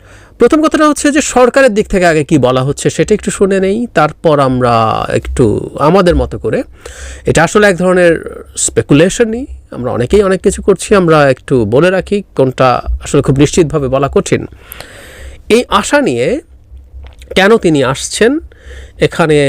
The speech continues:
একটা সংবাদ মাধ্যম ডিবিডি নিউজ টোয়েন্টি ফোরকে, আহ,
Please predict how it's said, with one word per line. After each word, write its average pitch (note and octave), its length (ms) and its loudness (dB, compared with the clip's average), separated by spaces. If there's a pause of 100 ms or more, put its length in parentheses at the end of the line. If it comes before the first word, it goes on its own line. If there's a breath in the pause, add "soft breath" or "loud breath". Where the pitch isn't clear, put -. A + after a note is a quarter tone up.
(680)
একটা B2+ 280 -2
সংবাদ F3 360 0
মাধ্যম D3+ 400 0
ডিবিডি C3 440 0
নিউজ C3+ 200 2
টোয়েন্টি B2+ 260 -2
ফোরকে, G#3 640 0 (1200 soft breath)
আহ, A#2 560 -2